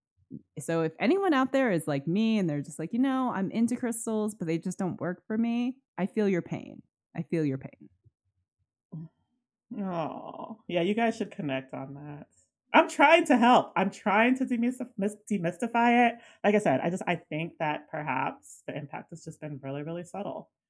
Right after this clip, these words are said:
Speaker 2: And by the way, I do have more positive stories. I mean, yeah, I have the one with the calcite, but also, like, I will often ask my crystals, like, I'll say,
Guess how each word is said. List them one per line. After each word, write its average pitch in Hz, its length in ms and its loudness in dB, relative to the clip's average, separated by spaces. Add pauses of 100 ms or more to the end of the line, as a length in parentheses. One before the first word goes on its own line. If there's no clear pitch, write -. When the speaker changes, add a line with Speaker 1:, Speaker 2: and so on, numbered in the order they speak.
(540)
Speaker 2:
And 262 120 4
by 392 160 6
the 247 60 2
way, 220 140 6
I 196 120 2
do 240 140 2
have 214 260 2
more 165 360 -4
positive 143 520 -8
stories. - 460 -10
I 180 60 -8
mean, 196 140 -4
yeah, 185 240 0
I 185 60 -4
have 175 180 -6
the 180 60 -10
one 160 240 -6
with 156 100 -12
the 160 80 -18
calcite, 143 540 -10
but 156 100 -4
also, 160 360 -4
like, 156 400 -8 (420)
I 202 140 6
will 359 120 2
often 190 500 2
ask 156 300 0
my 175 140 -6
crystals, 190 500 -6
like, 160 160 -4
I'll 160 100 -2
say, 156 460 -2